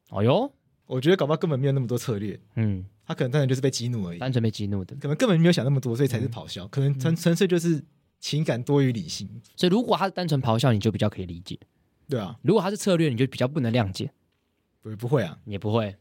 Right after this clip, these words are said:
Speaker 1: 都，都可以接受。嗯。
Speaker 2: 但没有，我，我，我没有，我这边没有要评论。
Speaker 1: OK。
Speaker 2: 我这边只是单纯觉得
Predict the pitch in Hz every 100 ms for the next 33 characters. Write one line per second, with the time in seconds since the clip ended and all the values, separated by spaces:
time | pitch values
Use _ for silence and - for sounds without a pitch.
0 | _ - 120 147 139 104 107 101 98 95
1 | _ - 110 113 226 196 - 175 156 135
2 | 143 147 147 135 139 196 170 131 139 196
3 | 175 147 117 107 98 147 123 - _ _
4 | 123 170 180 175 131 151 143 120 95 92